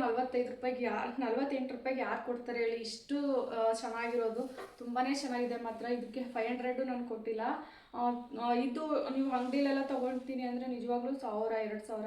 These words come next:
ಮೂರು ಸಾವಿರ, ಕ್ವಾಲಿಟಿ ಮೇಲೆ ಡಿಪೆಂಡ್ ಆಗುತ್ತೆ. ಇದು ಕ್ವಾಲಿಟಿನೂ ಚೆನ್ನಾಗಿದೆ, ಮತ್ತೆ ಪ್ರೈಸೂ ತುಂಬಾನೇ ಕಮ್ಮಿ ಅಂತಾನೆ ಹೇಳ್ಬೋದು. ಈಗ ನೆಕ್ಸ್ಟ್ ತೋರಿಸ್ತೀನಿ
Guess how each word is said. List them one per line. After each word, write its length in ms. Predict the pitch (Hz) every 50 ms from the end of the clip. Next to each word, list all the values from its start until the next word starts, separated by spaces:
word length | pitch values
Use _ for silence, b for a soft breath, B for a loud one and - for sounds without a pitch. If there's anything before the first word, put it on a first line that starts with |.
| 220 220
ಮೂರು 180 | 220 220 214 -
ಸಾವಿರ, 160 | 214 208 208 214 214 - -
ಕ್ವಾಲಿಟಿ 340 | 269 254 254 277 277 277 285 269 269
ಮೇಲೆ 140 | 262 247 - 240
ಡಿಪೆಂಡ್ 200 | 233 226 226 226 220
ಆಗುತ್ತೆ. 260 | 214 208 208 262 294 - B B B B B B B B
ಇದು 240 | 269 277 - 311 339 349 - - - - - -
ಕ್ವಾಲಿಟಿನೂ 520 | 262 254 262 285 302 294 320 330 330 320 330
ಚೆನ್ನಾಗಿದೆ, 420 | 320 285 277 269 254 - 269 311 302 277
ಮತ್ತೆ 160 | 269 294 277 277 -
ಪ್ರೈಸೂ 480 | 254 233 233 254 247 247 269 269 294 294 294 - 247
ತುಂಬಾನೇ 320 | 240 240 240 240 254 269 262 247
ಕಮ್ಮಿ 240 | 220 220 220 233 240 240
ಅಂತಾನೆ 200 | 208 214 220 220 226 226
ಹೇಳ್ಬೋದು. 340 | 214 208 208 208 208 247 302 370 - B B B B B
ಈಗ 100 | 285 294 330 320 294
ನೆಕ್ಸ್ಟ್ 340 | 262 - - - 311 285 - 269
ತೋರಿಸ್ತೀನಿ 440 | 233 247 262 254 - - - 240 214